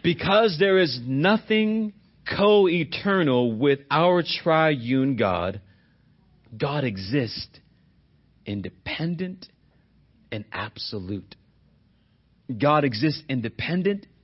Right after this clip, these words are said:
and absolute. God the Father, God the Son, and God the Holy Spirit, listen to this, are self-existent, self-sustaining,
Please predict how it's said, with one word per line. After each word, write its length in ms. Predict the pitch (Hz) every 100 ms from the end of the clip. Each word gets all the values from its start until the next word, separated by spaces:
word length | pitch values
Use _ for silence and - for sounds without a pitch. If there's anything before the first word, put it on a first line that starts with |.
| _ _ 151
and 120 | 143
absolute. 500 | 143 139 147 127 95
God 220 | 175 185
the 80 | 175
Father, 420 | 196 185 117 78 _ _ _ _ _ _ _ 120 113
God 240 | 185 185
the 100 | 175
Son, 480 | - 202 147 87 139 - - -
and 300 | 165 151 127
God 240 | 185 196 190
the 80 |
Holy 240 | 180 185 160
Spirit, 480 | 156 180 139 - 143
listen 220 | 175 175
to 80 | 156
this, 240 | 123 - - -
are 260 | 156 151 139 - _ _
self-existent, 1300 | - - - 226 233 233 180 131 139 202 - 123 - - _ _ _ _ _ _ _ _ _ _ _ _ _ _ _ _ _ -
self-sustaining, 1300 | - - 247 254 - - 208 - 220 220 180 90 -